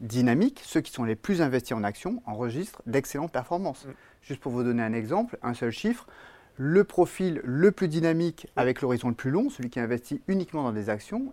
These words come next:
Speaker 1: il a affiché en deux mille vingt-trois dix-sept et demi pour cent.
Speaker 2: D'accord.
Speaker 1: C'est, c'est une très, très belle
Speaker 2: Ah oui.
Speaker 1: performance. Ça permet largement de rattraper ce qui avait été perdu en deux mille vingt-deux.
Speaker 2: Mm.
Speaker 1: Même les profils les plus prudents,
Speaker 2: Mm.
Speaker 1: on va dire, euh, ou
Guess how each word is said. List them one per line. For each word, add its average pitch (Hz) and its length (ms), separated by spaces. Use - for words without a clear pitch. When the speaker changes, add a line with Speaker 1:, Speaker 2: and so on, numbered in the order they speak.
Speaker 1:
il 117 140
a 113 40
affiché 117 320
en 117 60
deux 107 80
mille 107 140
vingt-trois 110 360
dix-sept 131 380
et 139 60
demi 151 140
pour 165 180
cent. 135 160
Speaker 2:
D'accord. 190 380
Speaker 1:
C'est, - 260
c'est - 360
une 127 140
très, - 200
très 147 180
belle 120 180
Speaker 2:
Ah 123 60
oui. 113 60
Speaker 1:
performance. 175 520
Ça - 160
permet 147 420
largement 143 560
de 143 60
rattraper 117 480
ce - 80
qui - 60
avait 107 100
été 113 160
perdu 123 320
en 156 80
deux 120 80
mille 127 140
vingt-deux. 135 260
Speaker 2:
Mm. 151 40
Speaker 1:
Même 220 300
les 202 100
profils 185 600
les 127 180
plus 139 420
prudents, 202 460
Speaker 2:
Mm. 170 40
Speaker 1:
on - 20
va 104 80
dire, 139 200
euh, 104 680
ou 220 240